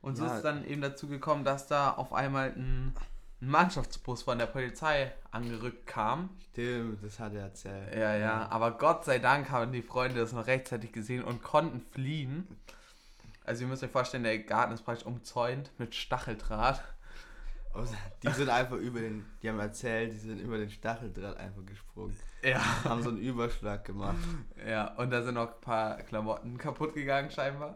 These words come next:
Speaker 2: Ja, dann
Speaker 1: Äh.
Speaker 2: sind die durch so Schlamm gerannt, glaub ich.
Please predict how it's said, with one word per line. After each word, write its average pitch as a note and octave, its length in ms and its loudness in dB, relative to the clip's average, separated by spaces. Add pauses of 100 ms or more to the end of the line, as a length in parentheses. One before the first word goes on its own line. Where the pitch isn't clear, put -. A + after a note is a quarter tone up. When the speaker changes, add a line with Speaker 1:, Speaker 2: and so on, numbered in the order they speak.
(120)
Speaker 2:
Ja, G2 200 0
dann A2 140 2
Speaker 1:
Äh. F2+ 40 -2
Speaker 2:
sind A#2 200 -2
die A2+ 100 -2
durch A2 200 -4
so A2 140 -6
Schlamm A#2 420 0
gerannt, B2 420 -6
glaub A2+ 260 -6
ich. - 240 -8